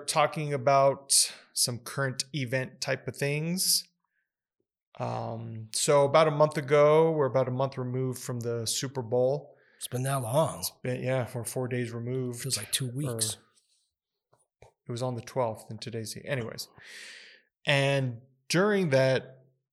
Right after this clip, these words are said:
Speaker 1: event, where luckily Philadelphia was outgunned,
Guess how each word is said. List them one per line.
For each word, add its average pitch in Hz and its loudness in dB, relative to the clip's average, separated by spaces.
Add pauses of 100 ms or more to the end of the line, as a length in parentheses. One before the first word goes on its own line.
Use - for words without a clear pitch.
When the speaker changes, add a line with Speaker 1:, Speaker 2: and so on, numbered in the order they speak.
(480)
Speaker 1:
event, 123 0 (1000)
where 120 -8
luckily 117 -6
Philadelphia 117 -2 (1300)
was 110 -8
outgunned, 113 -6